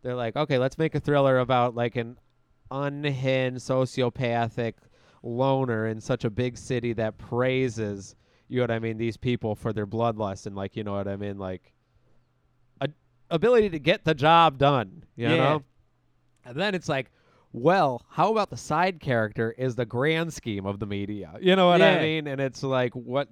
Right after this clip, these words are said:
Speaker 1: levels they'll go to to showcase, you know what I mean? Who hires a loner sociopathic dude with, like, you know what I mean, sadistic tendencies
Speaker 2: Yeah.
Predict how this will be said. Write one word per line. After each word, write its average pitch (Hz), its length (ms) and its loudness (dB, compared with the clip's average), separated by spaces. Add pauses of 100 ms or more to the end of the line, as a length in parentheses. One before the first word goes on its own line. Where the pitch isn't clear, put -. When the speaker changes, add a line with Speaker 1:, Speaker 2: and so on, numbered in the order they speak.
Speaker 1:
levels 123 400 -4
they'll 165 280 0
go 120 300 -2
to 110 360 -6 (580)
to 131 180 -2
showcase, 120 640 -2
you 123 120 -2
know 117 140 -2
what 113 120 0
I 117 100 -2
mean? 113 380 -6 (640)
Who 254 260 6
hires 180 720 0 (100)
a 151 100 2
loner 127 360 2
sociopathic 117 1000 -2
dude 110 180 -2
with, 107 220 -4
like, 101 240 -2
you 110 80 -4
know 107 100 -4
what 107 160 -2
I 104 80 -2
mean, 107 240 -6
sadistic 110 460 -8
tendencies 110 460 -8
Speaker 2:
Yeah. 147 240 0